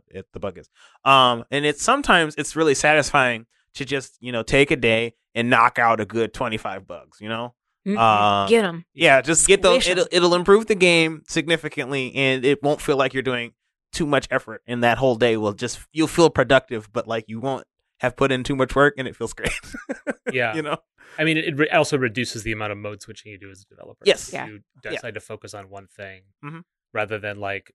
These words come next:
Speaker 3: "Let's fix this bug so I can keep working on this feature."
Speaker 1: Yeah.
Speaker 3: I mean, that's not necessarily the, a, a, a worse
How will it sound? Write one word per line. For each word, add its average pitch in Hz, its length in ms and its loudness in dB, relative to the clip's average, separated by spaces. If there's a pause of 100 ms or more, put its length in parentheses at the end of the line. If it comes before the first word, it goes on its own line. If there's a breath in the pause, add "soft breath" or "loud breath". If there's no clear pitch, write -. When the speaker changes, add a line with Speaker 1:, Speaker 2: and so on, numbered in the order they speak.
Speaker 3:
"Let's 139 180 -8
fix - 220 -4
this 123 160 -10
bug 123 320 -4
so 117 160 -10
I 107 60 -12
can 113 140 -20
keep - 240 -18
working 107 240 -18
on 101 120 -20
this 92 160 -20
feature." - 500 -14
Speaker 1:
Yeah. 123 180 -8
Speaker 3:
I - 340 -20
mean, 120 120 -8
that's 110 220 -8
not 113 240 -8 (100)
necessarily 117 380 -10
the, 107 120 -16 (400)
a, 123 60 -16
a, 107 120 -14 (480)
a 131 60 -6
worse 131 480 0